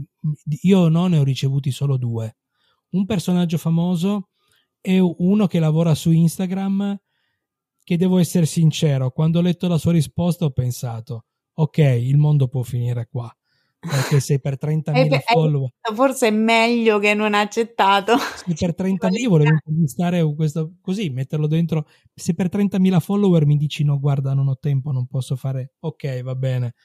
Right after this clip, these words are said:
Speaker 1: me lo concede un personaggio famoso, ok, fermiamoci qua.
Speaker 2: Sì.
Speaker 1: Però non ponetevi limiti. Il terzo consiglio, non abbiate paura della vostra voce. Cioè,
Speaker 2: Eh.
Speaker 1: io oggi ho una, ho una laringite che fa paura, se mi sentite negli altri podcast,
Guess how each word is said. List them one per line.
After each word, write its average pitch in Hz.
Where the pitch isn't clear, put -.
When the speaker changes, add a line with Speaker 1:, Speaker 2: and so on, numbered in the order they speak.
Speaker 1:
me 143
lo 147
concede 147
un 147
personaggio 139
famoso, 139
ok, 117
fermiamoci 135
qua. 117
Speaker 2:
Sì. 160
Speaker 1:
Però 165
non 160
ponetevi 135
limiti. 113
Il 147
terzo 185
consiglio, 180
non 147
abbiate 135
paura 127
della 123
vostra 120
voce. 113
Cioè, 120
Speaker 2:
Eh. 131
Speaker 1:
io 143
oggi 139
ho 131
una, 139
ho -
una 147
laringite 147
che 120
fa 120
paura, 123
se 120
mi 120
sentite 127
negli 123
altri 127
podcast, 123